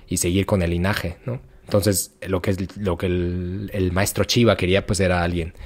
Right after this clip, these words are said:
que se casara con su hija y que pudiera seguir la escuela. Entonces, eh, como que le encuentra en Ryoma eso, ¿no? Como de, "Güey,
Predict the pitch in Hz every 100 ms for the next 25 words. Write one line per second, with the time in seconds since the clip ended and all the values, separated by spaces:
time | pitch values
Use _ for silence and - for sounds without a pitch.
0 | - - - 101 - 113 107 107 113 107
1 | 139 - 92 - 95 95 87 - 113 92
2 | 98 95 98 104 - 98 104 123 123 131
3 | 120 110 120 113 123 - 92 101 101 92
4 | 98 123